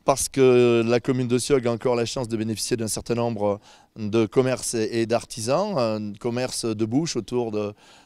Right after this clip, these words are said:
euh, des boulangers pâtissiers, euh, de la supérette, euh, du charcutier, en fait, du boucher charcutier, mais aussi donc, euh, des restaurateurs.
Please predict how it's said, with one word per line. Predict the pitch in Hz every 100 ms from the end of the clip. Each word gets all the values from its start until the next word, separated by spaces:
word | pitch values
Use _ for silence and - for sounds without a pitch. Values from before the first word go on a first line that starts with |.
| -
euh, | 107 104
des | 101 110
boulangers | 107 113 113 113
pâtissiers, | 110 110 113 - 147 165 175
euh, | 147 113 110 107 104 104 104
de | 104
la | 113
supérette, | - 113 120 117 147 175 135
euh, | 120 113
du | 110
charcutier, | 101 110 - 107 127 120 110
en |
fait, | 95
du | 101
boucher | 104 110 117
charcutier, | - 101 113 - 151 - - - - _
mais | 113 120
aussi | 120 - 135
donc, | 123 110
euh, | 113 107
des | 104
restaurateurs. | 107 110 123 113 110 160 196